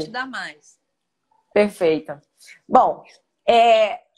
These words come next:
Speaker 2: essa agilidade pra comer vai gerar um outro processo. Não sei se é exatamente o processo de pele, mas ela pode gerar um outro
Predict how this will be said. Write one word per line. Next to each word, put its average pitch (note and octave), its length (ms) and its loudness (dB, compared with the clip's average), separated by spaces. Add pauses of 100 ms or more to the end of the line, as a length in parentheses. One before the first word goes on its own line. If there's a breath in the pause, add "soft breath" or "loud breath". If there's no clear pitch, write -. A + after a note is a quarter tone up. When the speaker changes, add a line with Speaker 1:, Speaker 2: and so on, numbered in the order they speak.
(160)
Speaker 2:
essa D#4 480 -8
agilidade A#3 920 -6
pra F#3+ 200 -10
comer G3+ 480 -14
vai G#3 220 -10
gerar A#3 280 -10
um B3 100 -16
outro D4 320 -8
processo. D#3 800 -8 (140)
Não G#3+ 300 -12
sei B3 300 -6
se B3+ 120 -10
é B3 280 -2
exatamente G#3+ 560 -4
o A3+ 40 -14
processo G3+ 460 -6
de G#3+ 100 -16
pele, E3+ 340 -6
mas F3 180 -6
ela G3 160 -2
pode G3+ 300 -4
gerar G3+ 280 -4
um G3+ 60 -16
outro C4 360 -4